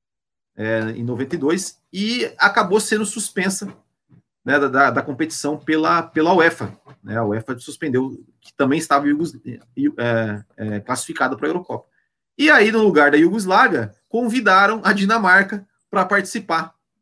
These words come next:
da Eurocopa, que nem estava classificada. E a Dinamarca foi campeã. A Dinamarca chegou lá,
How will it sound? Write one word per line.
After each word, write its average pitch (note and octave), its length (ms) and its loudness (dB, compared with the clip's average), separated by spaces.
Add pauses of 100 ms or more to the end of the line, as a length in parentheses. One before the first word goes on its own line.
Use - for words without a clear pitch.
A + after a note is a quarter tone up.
(280)
da D3+ 120 0
Eurocopa, D#3+ 480 -4 (420)
que D3 60 -18
nem D#3+ 140 -2
estava E3+ 320 -2
classificada. E3 680 -6 (300)
E D4 60 2
a C4 60 4
Dinamarca G#3 460 4
foi G3+ 180 -2
campeã. F3+ 420 -4 (200)
A G3 80 2
Dinamarca D#3+ 440 0
chegou D#3+ 300 -4
lá, C#3+ 220 0